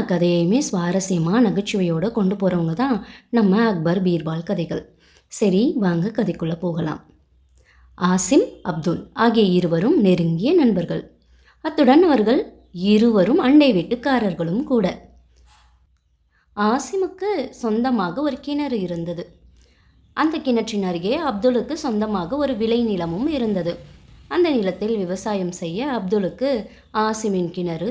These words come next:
தேவைப்பட்டது. உடனே ஆசிமிடம் உள்ள கிணற்றை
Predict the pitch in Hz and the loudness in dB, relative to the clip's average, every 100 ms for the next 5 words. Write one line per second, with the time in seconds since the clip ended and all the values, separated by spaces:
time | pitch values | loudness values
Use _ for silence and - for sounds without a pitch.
0 | 254 240 233 226 202 185 180 - - _ | -4 -2 -2 -4 -6 -8 -8 -10 -18 _
1 | _ _ 240 226 202 277 240 226 214 185 | _ _ -2 0 0 0 -2 -4 -4 -4
2 | 170 269 330 - 415 269 190 - 190 170 | -2 -2 -4 -2 -2 0 -2 -2 -4 -6
3 | 165 - 269 | -8 -8 -4